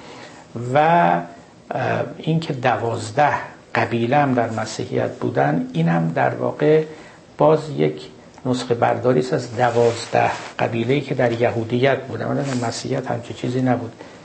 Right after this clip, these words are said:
این رو هم از اونجا منتقل کردن به این ور. یه قصهٔ نسبتاً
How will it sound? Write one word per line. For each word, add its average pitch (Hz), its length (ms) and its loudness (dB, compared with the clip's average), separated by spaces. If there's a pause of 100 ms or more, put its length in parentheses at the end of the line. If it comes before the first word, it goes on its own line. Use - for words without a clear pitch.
(120)
این 160 140 4
رو 160 100 4
هم 156 160 4
از 127 220 0
اونجا 123 460 2
منتقل 127 580 2
کردن 131 480 0
به 113 100 -2
این 117 240 -2
ور. 101 160 -4 (480)
یه - 80 4
قصهٔ 175 600 4
نسبتاً 127 400 0